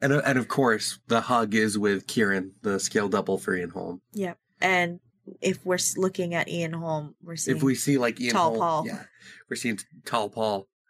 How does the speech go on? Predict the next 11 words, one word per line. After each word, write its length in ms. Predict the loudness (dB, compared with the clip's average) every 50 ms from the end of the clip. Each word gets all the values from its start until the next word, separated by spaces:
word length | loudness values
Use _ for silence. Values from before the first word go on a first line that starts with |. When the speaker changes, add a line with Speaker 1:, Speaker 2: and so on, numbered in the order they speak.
| _ _ -20 -20 -12 -6
Speaker 2:
So 240 | -2 0 2 2 4
Speaker 1:
or 20 |
Speaker 2:
that 140 | 4 4 4
Speaker 1:
Kieran. 180 | 4 2 2
Speaker 2:
scene 480 | 2 0 0 -2 -2 -2 -4 -4 -6 -4
where 520 | -2 0 0 2 2 0 0 -2 -4 -8 _ _ _ _ _ _ _ _ _ _ _ _ _ _ _ _ _ _ _ _ _ _ _ _ _ -8
Gandalf 480 | -2 0 0 2 2 2 2 0 0 -4
is 80 | -6 -4
saying 300 | -2 -2 -2 -2 -2 -4
to 120 | -4 -4 0
re-, 180 | 2 0 0